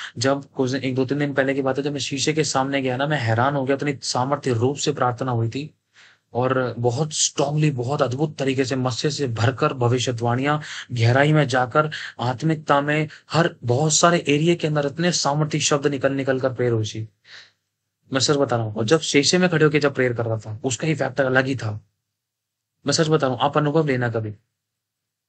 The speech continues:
अगला पिछला सब भूल जाओगे, इधर दाएं बाएं का सब भूल जाओगे। जब आप दृढ़ता से दुआ करने पे आओगे ना, देखना कैसे कैसे शब्द आप अपने लिए बोल पड़े होगे, बोल सकोगे। और बहुत सारी prophecies कर पाओगे, बहुत सारी प्रतिज्ञाओं को बोल पाओगे, बहुत सारी area में तुम प्रभु से इच्छा रख पाओगे, बातें रख पाओगे,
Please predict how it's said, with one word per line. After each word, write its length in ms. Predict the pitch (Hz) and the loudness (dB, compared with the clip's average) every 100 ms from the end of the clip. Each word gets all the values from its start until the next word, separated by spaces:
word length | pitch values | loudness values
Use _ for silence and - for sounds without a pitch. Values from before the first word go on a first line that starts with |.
| _ 127 | _ 0
अगला 260 | 135 151 | 4 4
पिछला 240 | 151 151 151 | 4 2 2
सब 200 | 156 143 | 2 0
भूल 180 | 135 | 0
जाओगे, 240 | 131 135 151 | 2 2 2
इधर 180 | 143 135 | 0 0
दाएं 280 | 131 139 | 2 4
बाएं 120 | 139 143 | 4 2
का 60 | |
सब 160 | 143 135 | 0 -2
भूल 140 | 123 | 0
जाओगे। 160 | 127 139 | 0 2
जब 120 | 143 | 0
आप 120 | 139 | -2
दृढ़ता 500 | 117 117 135 151 156 | -4 2 4 6 2
से 80 | 147 | 0
दुआ 220 | 135 143 | 0 0
करने 280 | 139 139 143 | 2 0 0
पे 80 | 139 | -2
आओगे 200 | 123 127 | -2 -2
ना, 80 | 139 | -2
देखना 260 | 131 143 | -2 -2
कैसे 300 | 120 131 131 | -2 -2 0
कैसे 180 | 135 131 | 0 0
शब्द 260 | - 123 123 | -2 -2 0
आप 100 | 120 | 0
अपने 220 | 117 123 | -2 -2
लिए 100 | 123 | 0
बोल 200 | 117 113 | 0 0
पड़े 200 | 113 113 | 0 0
होगे, 320 | 107 107 110 _ _ _ _ 117 | 0 -4 -10 _ _ _ _ -2
बोल 160 | 123 | -2
सकोगे। 440 | 113 117 110 107 107 _ _ _ _ _ _ _ _ _ - | 0 -2 -2 -2 -8 _ _ _ _ _ _ _ _ _ -4
और 120 | 123 | -2
बहुत 260 | 117 143 151 | 2 0 4
सारी 200 | 143 147 | 2 4
prophecies 420 | 135 123 143 147 | 0 0 -2 0
कर 160 | 143 | 0
पाओगे, 300 | 120 123 123 | 2 0 0
बहुत 200 | 135 131 | 0 2
सारी 180 | 127 135 | 2 2
प्रतिज्ञाओं 500 | 127 123 131 139 143 | 0 -2 -2 0 0
को 80 | 143 | 2
बोल 200 | 127 123 | 0 0
पाओगे, 240 | 120 120 | 0 0
बहुत 220 | 139 123 120 | 0 -2 0
सारी 260 | 131 131 | 0 2
area 220 | 131 127 | 0 0
में 120 | 131 139 | -2 -2
तुम 140 | 139 | -2
प्रभु 260 | 127 127 131 | -2 0 0
से 120 | 135 | -2
इच्छा 320 | 123 113 139 | -2 -2 0
रख 200 | 131 104 | 0 0
पाओगे, 280 | 120 117 135 | -2 0 -2
बातें 300 | 123 120 135 | -2 -2 -2
रख 140 | 123 | -2
पाओगे, 400 | 117 117 120 135 | -2 0 0 -2